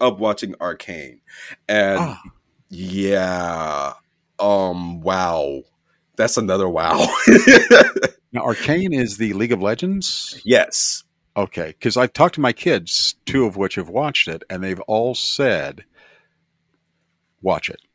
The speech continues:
Speaker 1: Yeah.
Speaker 2: So.
Speaker 1: Yeah, that, that's pretty much the general disclaimer
Speaker 2: Yeah.
Speaker 1: out there. You do not have to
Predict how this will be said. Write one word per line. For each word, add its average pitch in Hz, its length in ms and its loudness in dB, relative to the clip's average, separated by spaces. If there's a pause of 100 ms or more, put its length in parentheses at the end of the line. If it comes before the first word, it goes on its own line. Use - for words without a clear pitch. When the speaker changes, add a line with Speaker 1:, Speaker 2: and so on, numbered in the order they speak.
(160)
Speaker 1:
Yeah. 85 140 -2 (100)
Speaker 2:
So. 73 300 -12 (420)
Speaker 1:
Yeah, 92 280 -2 (260)
that, 107 240 2
that's 117 240 4
pretty 120 320 2
much 107 300 0
the 92 120 -2 (260)
general 90 840 -2 (380)
disclaimer 90 640 -6
Speaker 2:
Yeah. 78 60 -4
Speaker 1:
out 78 200 -6
there. 78 280 -8 (460)
You 110 200 0
do 135 140 2
not 120 320 4
have 113 400 0
to 90 600 -4